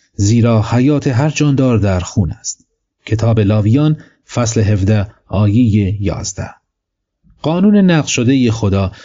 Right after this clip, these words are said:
جان گناهکار را می‌طلبید. این خون که نماد جان از دست رفتهٔ گناهکار است و گناهش را قربانی حمل می‌نماید، توسط کاهن به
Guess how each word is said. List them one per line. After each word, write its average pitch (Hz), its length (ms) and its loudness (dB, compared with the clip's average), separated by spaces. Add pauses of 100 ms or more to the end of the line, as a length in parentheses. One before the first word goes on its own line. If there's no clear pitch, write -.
(160)
جان 165 380 2
گناهکار 113 500 0
را 104 100 2
می‌طلبید. 80 720 -4 (400)
این 123 240 0
خون 135 280 0
که 123 160 -2
نماد 131 420 2
جان 131 360 2
از 113 240 2
دست 104 280 -2
رفتهٔ 120 340 0
گناهکار 120 540 0
است - 340 -8 (360)
و 82 240 -4
گناهش 127 580 0
را 117 100 0
قربانی 127 800 0
حمل 95 360 0
می‌نماید، 110 680 2 (360)
توسط 156 440 0
کاهن 113 540 2 (240)
به 127 140 0